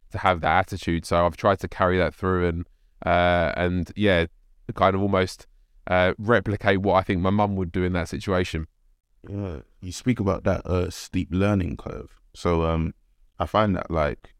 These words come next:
Speaker 2: maybe a lot of people that I've spoken to, um, sometimes there's a difference between whether you feel experienced enough to take responsibilities that are then given to you,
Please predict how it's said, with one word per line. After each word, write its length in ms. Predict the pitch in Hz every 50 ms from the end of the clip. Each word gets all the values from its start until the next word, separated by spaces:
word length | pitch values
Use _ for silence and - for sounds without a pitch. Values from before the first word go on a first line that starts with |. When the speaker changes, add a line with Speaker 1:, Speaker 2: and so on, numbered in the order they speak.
| _ _ _ _ _ _ -
Speaker 2:
maybe 300 | - 82 78 71 78 76
a 40 | 73
lot 200 | 78 85 82 -
of 120 | 71 - -
people 320 | - 87 82 78 - 78 78
that 180 | 78 60 -
I've 120 | - 76 -
spoken 520 | - - - 82 82 78 78 - 71 69
to, 300 | - - 78 69 62 - - _ _ _ _ _ _ _ _ -
um, 560 | 80 78 73 73 73 71 71 69 69 71 71 - _ _ _ _ _ _ _ _ _ _ -
sometimes 520 | - - 85 82 76 85 82 80 76 73
there's 260 | - 80 80 76 73 82
a 60 | 80
difference 520 | 71 - - 87 - - 76 78 80 -
between 440 | - 80 76 - 80 78 78 78 73
whether 260 | 76 78 76 78 78
you 400 | 76 71 71 73 73 71 73 78 _ _ -
feel 600 | _ - _ - - 85 82 82 80 78 78 78 82 - _ _ _ _ - - -
experienced 720 | 85 80 - - - - - 90 87 82 65 - - -
enough 420 | 76 80 80 78 76 - - - -
to 140 | - 82
take 260 | 73 - - 85 78 - - - -
responsibilities 960 | - 78 76 - - 82 78 73 - 80 85 82 78 71 69 - 76 76 76
that 100 | - 60
are 100 | 50 71
then 200 | 67 80 76 73
given 320 | 71 - 85 80 76 73
to 160 | 71 - - 65
you, 180 | 58 60 -